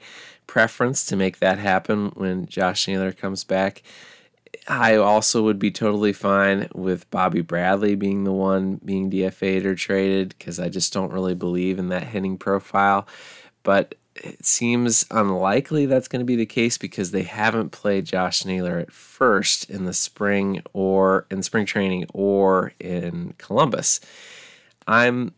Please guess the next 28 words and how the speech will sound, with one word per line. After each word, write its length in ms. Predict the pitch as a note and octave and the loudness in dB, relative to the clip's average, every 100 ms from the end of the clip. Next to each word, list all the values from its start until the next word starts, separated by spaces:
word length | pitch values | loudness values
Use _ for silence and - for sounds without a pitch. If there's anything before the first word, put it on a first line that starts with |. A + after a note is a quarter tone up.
| _ _ | _ _
pretty 260 | - G4 | 2 4
confused 720 | D4 - G#3 - B2+ B2+ A2+ | 4 2 -2 0 0 2 2
by 180 | - F#2 | 0 0
that, 320 | F2 F2+ D#2+ - | 2 2 0 -4
honestly, 720 | - G2+ G2 F2+ - F#2 F2+ | 2 4 4 2 -2 -2 -4
'cause 240 | F2 G2 G2 | -4 -4 -4
it 140 | - | -4
seems 800 | - - - D3 E3+ E3+ E3 E3 | -2 0 0 0 2 4 2 -2
to 120 | - | -4
make 220 | B2 A2+ | 0 0
sense 380 | - - A2 - | 0 0 0 -2
to 80 | A#2+ | -2
me 160 | A2 G#2 | 0 -2
to 60 | |
have 280 | G2 G#2 F#2+ | -2 0 0
Josh 400 | F#2 F#2+ F#2 - | 2 2 2 -4
Naylor 320 | F#2 F2+ F2+ F2 | -2 -2 -2 -4
play 500 | - - G#2 G#2 G2+ | -10 -8 2 4 4
first. 640 | F#2+ - - - - - - | 2 -2 -8 -6 -4 -6 -2
They 200 | G2+ G2+ | 0 2
know 440 | G#2 C3+ F#3 E3 | 0 2 4 4
that 160 | B2+ F#2+ | 2 2
Bobby 280 | G#2 G2+ G2+ | 2 2 2
Bradley 400 | F#2+ F#2 F#2 F2 | 2 2 2 -2
isn't 360 | - G2+ G2 | -4 -4 -4
the 260 | F2 F2+ F2+ | -4 -4 -2
answer 280 | F2+ - - | -2 -4 -6
there. 380 | - - A1 | -8 -8 -10